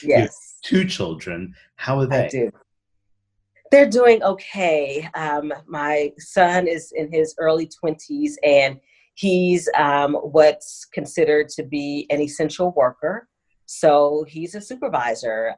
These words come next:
Speaker 2: um, at a restaurant, and so he has to be at work. And when people call in, he has to show up. And my daughter is a teenager and in her first year of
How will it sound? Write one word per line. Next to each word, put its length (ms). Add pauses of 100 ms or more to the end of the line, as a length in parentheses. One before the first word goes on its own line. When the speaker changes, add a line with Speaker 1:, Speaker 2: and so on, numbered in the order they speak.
Speaker 2:
um, 280
at 180
a 260
restaurant, 580
and 140
so 360
he 360 (260)
has 260
to 80
be 180
at 120
work. 340
And 200
when 120
people 280
call 300
in, 340
he 140
has 180
to 100
show 300
up. 220 (500)
And 140
my 120
daughter 420
is 360
a 60
teenager 640
and 180
in 100
her 220
first 300
year 160
of 80